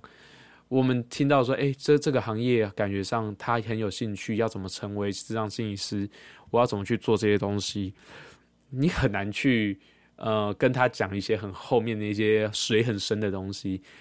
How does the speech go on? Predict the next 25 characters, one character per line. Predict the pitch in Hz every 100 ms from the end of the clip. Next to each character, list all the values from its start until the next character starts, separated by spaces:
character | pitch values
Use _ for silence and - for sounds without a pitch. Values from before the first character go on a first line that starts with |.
| -
你 | 135
只 | 143 120
能 |
跟 | 110
他， | 120 123 120 _ _ _ 143
我 | 143
觉 | 135
得 | 160
能 | 131 127
讲 | 127 107
的 | 101
事 | 120
情 | 110
就 | 110
是 | 113
我 | 104
自 | 127
己 |
的 | 107
亲 | - 107
身 | 101
经 | 101 104
验， | 104 101 92 - - - _
然 | - 113
后 | 113 127 117 107